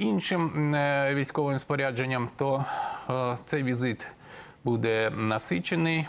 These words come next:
е, досить швидким, тому що довго перебувати за кордоном президент, звісно, не може. А, а, і,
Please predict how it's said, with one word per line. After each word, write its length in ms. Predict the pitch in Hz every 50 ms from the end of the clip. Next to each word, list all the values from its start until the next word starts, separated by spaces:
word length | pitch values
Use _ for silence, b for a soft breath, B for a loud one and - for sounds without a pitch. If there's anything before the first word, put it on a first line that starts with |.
| B B B B
е, 40 | 107 104 104 107 B B B B B B B B -
досить 340 | 117 123 123 120 - 110 101
швидким, 500 | - - 113 101 98 - - 156 165 180
тому 180 | 156 143 131 120
що 120 | - 101
довго 280 | 98 113 113 101 - 101
перебувати 420 | - 117 107 104 107 107 104 98
за 100 | 101 98
кордоном 480 | - - 104 104 104 107 104 101 98 -
президент, 520 | - 110 110 113 117 110 110 107 92 92
звісно, 420 | 110 127 131 107 - - 104 101 101
не 260 | 117 135 143 143 120
може. 500 | 110 113 113 107 107 120 139 180 214 - B B B B B B B B B B B B B
А, 80 | - 151
а, 760 | 151 156 151 151 151 156 151 147 147 147 147 147 143 147 147 - - - - -
і, 180 | 196 208 208